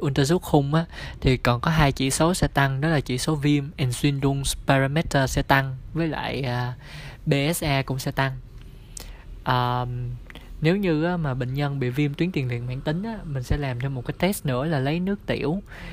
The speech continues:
à, gọi là phia bốn lần,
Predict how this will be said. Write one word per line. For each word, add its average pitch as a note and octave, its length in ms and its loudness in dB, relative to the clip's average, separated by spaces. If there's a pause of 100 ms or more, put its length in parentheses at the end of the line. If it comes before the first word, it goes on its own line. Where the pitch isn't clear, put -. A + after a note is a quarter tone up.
(200)
à, B2+ 440 0 (800)
gọi C3+ 140 0
là B2 180 0
phia D3 400 4 (180)
bốn E3+ 220 6
lần, B2+ 300 2